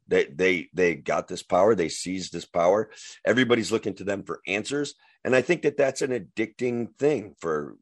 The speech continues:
for people in positions of power. All right, so that's the state of healthcare. That's the state of the state. Number two, we lost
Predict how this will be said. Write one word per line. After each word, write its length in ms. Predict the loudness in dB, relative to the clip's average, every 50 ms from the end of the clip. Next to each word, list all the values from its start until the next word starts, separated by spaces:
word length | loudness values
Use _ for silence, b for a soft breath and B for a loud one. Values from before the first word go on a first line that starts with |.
| _ -12
for 460 | -4 0 2 4 4 4 2 -2 -6 -12 _ _ _ _ _ _ _ _ _
people 360 | -4 -4 -4 -2 -2 -2 -2 0
in 240 | -2 -2 -4 -4 -4
positions 480 | -6 -6 -6 -6 -6 -6 -6 -8 -8
of 140 | -10 -12 -8
power. 280 | -8 -8 -8 -8 -10 _ B B B B B B
All 80 | 4 4
right, 100 | 4 4
so 140 | 2 0
that's 680 | 0 0 2 4 6 6 4 4 0 -10 -16 -18 -18 _ _ _ _ _ _ _ _ _ _
the 80 | -12 -10
state 260 | -6 -2 0 0 2
of 60 | 4
healthcare. 440 | 4 4 2 2 -2 -8 -12 -12 -12 -14 _ _
That's 420 | 2 4 4 4 2 -2 -10 -16 -12 -12
the 60 | -12
state 320 | -6 -2 2 2 2 2
of 80 | 0 -4
the 60 | -8
state. 280 | -10 -10 -8 -10 -10 -10 _ B B B B B B B B _ _ _ _ _ _ _ _ _ _ _ _ -4
Number 260 | 0 2 2 2 0
two, 300 | -2 0 0 0 0 -2 -4
we 140 | -4 -4 -4
lost 500 | -2 0 4 4 6 6 4 2 -2